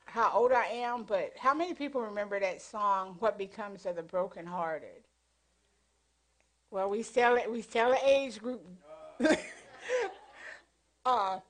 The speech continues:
but the, a long time ago, there was a song called What Becomes of the Brokenhearted. And the words of that song was,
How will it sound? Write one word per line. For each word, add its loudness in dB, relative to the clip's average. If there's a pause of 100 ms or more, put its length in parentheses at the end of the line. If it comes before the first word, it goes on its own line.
(220)
but 4
the, -8 (100)
a 2
long 6
time 2
ago, 10
there 10
was 6
a 2
song 6
called 4
What 6
Becomes -2
of 0
the -2
Brokenhearted. -2 (1120)
And -2
the -2
words 8
of 4
that 4
song 2
was, -2